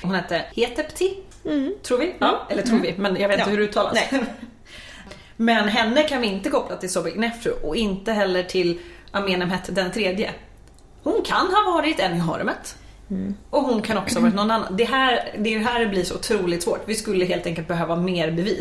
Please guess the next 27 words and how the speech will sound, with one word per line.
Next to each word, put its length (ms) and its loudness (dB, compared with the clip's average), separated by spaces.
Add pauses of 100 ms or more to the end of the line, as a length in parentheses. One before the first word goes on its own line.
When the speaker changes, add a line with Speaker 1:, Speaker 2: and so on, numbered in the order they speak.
(120)
Speaker 2:
Mm. 80 -16
Speaker 1:
för 100 0
att 120 -2
kunna 160 -2
verkligen 520 0 (540)
få 160 0
någon 160 0
typ 200 -4
av 60 0
klarhet 560 2
Speaker 2:
Ja. 60 -4
Speaker 1:
i 80 -2
det 60 -6
här. 120 -2
Speaker 3:
Ja. 180 0
Speaker 2:
Nej, 100 2
hon 100 2
skulle 280 2
ju 60 2
kunna 260 2
vara 440 2
så 160 -2
pass 220 -4
obetydlig 1040 0 (720)
i, 240 0
alltså 240 0
på, 360 0